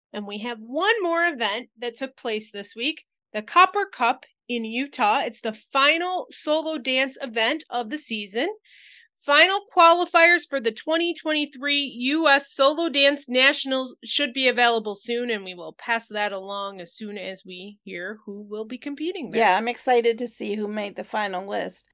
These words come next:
Speaker 2: Having attended the last couple with Dallas Classic and then with Lake Placid, got to see a lot of great performances.
Speaker 1: Now, where is s-,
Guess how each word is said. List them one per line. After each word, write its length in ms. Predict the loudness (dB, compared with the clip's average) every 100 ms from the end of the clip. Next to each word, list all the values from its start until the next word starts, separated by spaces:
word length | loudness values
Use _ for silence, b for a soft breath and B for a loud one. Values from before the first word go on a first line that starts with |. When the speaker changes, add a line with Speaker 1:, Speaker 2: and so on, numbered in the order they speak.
| _ -8
Speaker 2:
Having 460 | 2 4 4 2 -4 -4
attended 540 | -2 0 -2 0 -2
the 100 | 0
last 500 | 2 2 2 -4 -14 -18 b b b
couple 680 | 6 6 6 4 6 2 -6 b b
with 180 | -8 4
Dallas 460 | 8 10 10 6 2
Classic 480 | 4 4 2 -4 -4
and 160 | -4
then 200 | -2 -4
with 120 | -4
Lake 200 | -2 -4
Placid, 500 | 0 2 2 0 0 0 -6 b b b
got 160 | 0 0
to 80 | 0
see 200 | -2 0
a 80 | 2
lot 200 | 2 0
of 120 | 0
great 240 | -2 -2
performances. 920 | -8 -10 -6 -6 -8 -8 -8 -10 -16 _ _ _ _ -4
Speaker 1:
Now, 120 | -2
where 300 | 2 2 4
is 300 | 2 0 -6 _
s-, 140 | -18